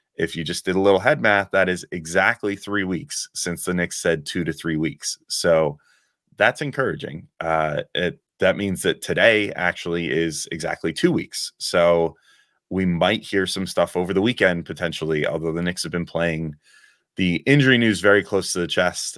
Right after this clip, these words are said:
uh, m-, maybe since the All-Star break is over. Maybe they'll be a little more forthcoming now, but they've been, they've been a little, uh, a little bit not wanting to share that information, uh, just strategically, I guess. Uh, but so here's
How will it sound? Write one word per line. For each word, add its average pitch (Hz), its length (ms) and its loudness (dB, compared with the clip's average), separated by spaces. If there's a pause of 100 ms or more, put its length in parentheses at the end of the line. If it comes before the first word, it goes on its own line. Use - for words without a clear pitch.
uh, 80 380 -2 (160)
m-, 87 260 -6
maybe 110 380 2
since 107 260 -2
the 101 80 0
All-Star 104 340 6
break 110 220 0
is 113 140 -2
over. 117 240 0
Maybe 92 240 2
they'll 90 140 2
be 90 120 -2
a 90 80 2
little 92 220 2
more 98 200 -2
forthcoming 101 540 -2
now, 123 280 -4 (420)
but 98 100 0
they've - 180 2
been, 87 380 0 (160)
they've 92 160 -4
been 87 140 -2
a 85 80 -2
little, 85 320 2
uh, 80 260 -2
a 80 40 -12 (840)
little 143 180 8
bit 123 100 6
not 107 220 4
wanting 95 280 2
to 87 220 2
share 98 260 4
that 87 120 4
information, 80 880 -4
uh, 78 260 -6
just - 360 -8
strategically, 85 840 -4
I 82 80 -6
guess. - 320 -10 (580)
Uh, 98 240 6
but 107 200 2
so 117 220 6
here's 143 400 0